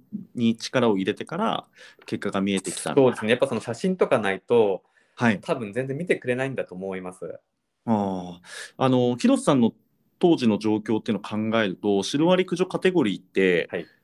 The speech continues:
Speaker 1: あの、まあ、最初に、こう、あまり、まあ、当時人気なかったってお話もありましたけど、
Speaker 2: はい。その時、
Speaker 1: はい。
Speaker 2: あの、ついていただいたサポートの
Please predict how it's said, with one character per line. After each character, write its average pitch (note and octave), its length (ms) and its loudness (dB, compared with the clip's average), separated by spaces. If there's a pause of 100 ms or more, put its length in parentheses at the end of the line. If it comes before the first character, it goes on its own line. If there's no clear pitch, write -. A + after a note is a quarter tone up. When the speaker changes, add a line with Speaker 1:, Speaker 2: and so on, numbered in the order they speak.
(120)
Speaker 1:
あ G2 160 0
の、 F#2 420 -2
ま A2+ 160 6
あ、 F#2 40 4
最 A#2+ 220 0
初 A#2+ 120 -4
に、 A#2+ 380 4 (200)
こ F2+ 320 -2
う、 - 40 -8
あ G#2+ 40 -4
ま A2 100 0
り、 G#2+ 100 -2
ま G#2+ 100 0
あ、 - 20 -4
当 A#2 140 -4
時 F#2+ 120 -4
人 G2 120 -2
気 G2+ 80 -10
な B2+ 80 -4
か - 80 -8
っ - 60 -14
た - 80 -8
っ - 60 -20
て - 120 -16
お - 60 -20
話 F#2 240 -10
も F2 100 -8
あ F#2+ 40 -6
り G2+ 80 -6
ま A#2+ 100 0
し - 80 -10
た G#2 80 -8
け D#2+ 100 -8
ど、 F#2 220 2
Speaker 2:
は D#2+ 160 2
い。 F#2 100 2
そ - 80 -16 (280)
の A#3+ 80 -10
時、 - 40 -2
Speaker 1:
は C3+ 80 2
い。 G#2+ 160 0
Speaker 2:
あ A2 160 -10
の、 A2 220 -10
つ - 100 -8
い C3 60 -6
て A2+ 100 -12
い G2 60 -10
た G2+ 80 -4
だ F#2+ 80 -2
い G2 80 -10
た F#2+ 180 -10
サ - 140 -18
ポ A2 180 -4
ー - 60 -12
ト A#2 100 -2
の C3 340 -2